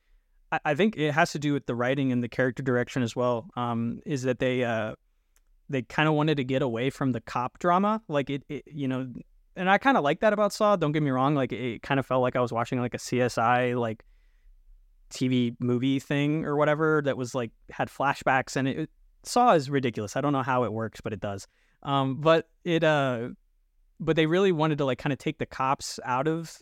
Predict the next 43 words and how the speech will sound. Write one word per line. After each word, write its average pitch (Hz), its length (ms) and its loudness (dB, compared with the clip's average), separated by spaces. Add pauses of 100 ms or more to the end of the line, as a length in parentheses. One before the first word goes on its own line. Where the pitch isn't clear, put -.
(140)
it, 208 260 2 (160)
like, 135 140 0
the 127 60 -4
whole 135 140 -2
drama 131 360 2
with 131 120 0
that, 131 240 2
and 139 140 0
then 120 100 0
really 123 160 0
focus 127 380 -2
on, 117 320 0 (400)
um, 117 540 0 (500)
uh, 117 500 0 (240)
John 131 480 2
and 120 140 -4
Amanda's 123 400 -4
character. 185 500 -4 (360)
And 175 80 0
I, 196 180 4 (120)
I - 20 4
thought 254 180 2
it 175 60 4
was, 127 300 -6
it 156 100 -2
was 135 120 -2
great. 143 420 -2 (120)
Um, 123 640 -2 (460)
Jigsaw 156 540 2
is 127 160 -4
back. 170 540 2 (200)
Uh, 123 400 -4
I 127 120 -2
hope, 151 220 0 (220)
I, 131 200 -4
I - 20 -2
think 220 180 0
they're 202 160 4
in 156 140 2
the 147 100 0
works 127 400 -2
to 151 80 0
make 143 220 0